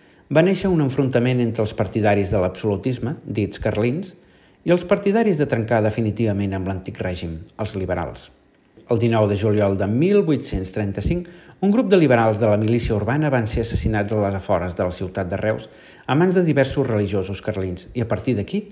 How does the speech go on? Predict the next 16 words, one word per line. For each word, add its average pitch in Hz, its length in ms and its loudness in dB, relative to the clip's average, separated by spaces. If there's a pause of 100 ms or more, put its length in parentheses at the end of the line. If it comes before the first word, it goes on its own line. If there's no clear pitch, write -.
(440)
es 107 160 -4
va 90 80 -2
desfermar 92 480 -2
la 92 80 -2
guerra 156 240 -2
i 147 80 -2
la 135 80 -4
violència. 87 480 -6 (1200)
Els 156 140 2
liberals 208 340 4
van 170 160 2
sortir 120 300 0
en 104 100 0
massa 104 300 -2
als 98 160 -2
carrers 104 260 -4